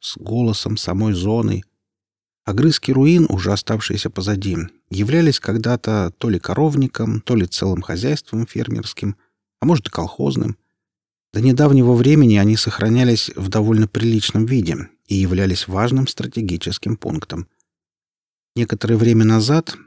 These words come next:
в долине объявилась новая сильная группировка, сплошь из арабов, и, быстро выбив оттуда маленький отряд свободы, там же и окопалась. Попытки отбить территорию не предпринимались.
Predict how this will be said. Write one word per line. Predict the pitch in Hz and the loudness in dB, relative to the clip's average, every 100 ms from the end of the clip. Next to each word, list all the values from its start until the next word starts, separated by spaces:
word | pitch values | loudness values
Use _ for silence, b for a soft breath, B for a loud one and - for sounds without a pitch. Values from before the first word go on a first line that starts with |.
| _ - | _ -8
в | 85 | -2
долине | 95 135 156 135 | 2 4 4 4
объявилась | 117 117 131 135 127 - | 2 2 2 2 2 2
новая | 123 127 120 | 2 4 4
сильная | 110 - 117 110 | 2 0 2 2
группировка, | 95 104 107 123 131 92 - - _ _ - | 2 -2 -4 0 0 0 -4 -12 _ _ -16
сплошь | - - 95 147 - | -14 -6 -2 -2 -2
из | 113 104 | -4 -4
арабов, | - 95 87 87 - _ _ - | -6 -6 -6 -8 -14 _ _ -10
и, | 90 | -4
быстро | 110 - - | -4 -4 -4
выбив | 95 98 87 - | -4 -2 -4 -6
оттуда | - - 85 | -10 -8 -4
маленький | 90 90 85 87 87 | -2 -2 -4 -6 -8
отряд | - 92 87 | -6 -6 -6
свободы, | - 98 139 156 101 _ | -4 -2 0 0 -2 _
там | - 135 | -4 -2
же | 123 | -2
и | 117 - | -4 -6
окопалась. | - 101 - - - 80 - - _ _ _ _ _ _ _ _ _ _ _ | -8 -8 -8 -8 -8 -10 -14 -16 _ _ _ _ _ _ _ _ _ _ _
Попытки | 98 - 160 - - | -12 -2 -2 0 -4
отбить | 127 113 110 139 - | -2 0 0 -2 -4
территорию | - 117 113 - 170 104 - | -4 -2 0 0 2 2 2
не | 113 120 | 0 0
предпринимались. | 123 - 107 101 87 76 76 - | -2 -2 0 2 2 -2 -6 -8